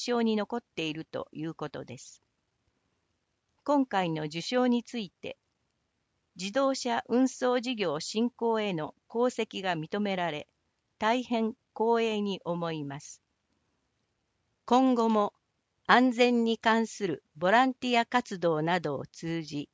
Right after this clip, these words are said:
地域社会に貢献していきたいと話されました。随宝装甲商、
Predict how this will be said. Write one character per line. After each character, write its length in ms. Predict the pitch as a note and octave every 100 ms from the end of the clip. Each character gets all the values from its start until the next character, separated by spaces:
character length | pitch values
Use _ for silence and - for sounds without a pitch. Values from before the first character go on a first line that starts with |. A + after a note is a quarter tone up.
| _ _ _ _ _
地 200 | - C4
域 180 | C4 B3+
社 160 | - C4
会 280 | G3 E3+
に 240 | D3+ E3 - -
貢 220 | A#3+ C4+
献 260 | B3+ A#3+ A#3
し 80 |
て 140 | - G3+
い 80 | G3
き 160 | G3
た 180 | - E3+
い 100 | C3+ _ _ _ -
と 180 | D3 - _
話 320 | - D#3+ F3
さ 120 | - D3+
れ 140 | D3+
ま 140 | C#3+
し 220 | D#3 - -
た。 180 | - - _ _ _ _ _ _ _ _ _ _ _ _ _ _ _ _ _ _ _ _ _ _ _ _ _ _
随 300 | F3 G#3 C#4
宝 320 | C#4+ C4+ C4 B3+
装 340 | - B3 B3+
甲 300 | - A#3+ G#3+
商、 420 | - - C#3+ -